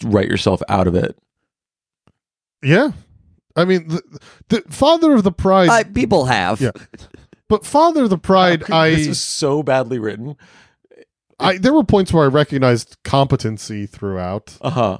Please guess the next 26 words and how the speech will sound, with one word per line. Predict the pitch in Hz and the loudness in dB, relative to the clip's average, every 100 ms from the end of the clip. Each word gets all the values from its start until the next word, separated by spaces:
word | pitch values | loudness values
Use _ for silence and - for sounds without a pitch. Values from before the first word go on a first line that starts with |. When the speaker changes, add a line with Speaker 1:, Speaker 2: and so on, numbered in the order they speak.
| - | -2
Speaker 2:
I | 165 | 0
didn't | 254 165 | 0 2
laugh, | 143 156 110 - | 2 2 0 -2
but | 131 | 0
I | 123 | 2
went, | 123 123 117 _ _ _ | 2 0 -2 _ _ _
I | - 151 | -2 0
could | 156 127 | 0 -4
see | - - 220 | -6 -4 -2
someone | 202 139 104 95 90 | -2 -2 -4 -6 -10
laughing. | 90 90 - 92 98 _ _ _ _ _ | -12 -12 -14 -16 -18 _ _ _ _ _
Speaker 1:
Yeah. | 123 123 110 - _ _ - - | -2 0 0 -4 _ _ -8 0
I | |
mean, | 165 175 | 2 4
the, | 165 151 | 2 0
the | 147 | -2
slave | - - 139 202 | -4 -2 0 0
name | 220 156 127 | 0 0 0
line, | 120 127 | -2 -2
I | |
was | 135 113 | -2 -4
like, | 101 _ | -8 _
"Oh, | 220 254 247 | 0 0 0
shit, | 220 - - 294 - | -6 -8 -2 -2 -2
is | 147 113 | -4 -4
that?" | 180 - | -4 -4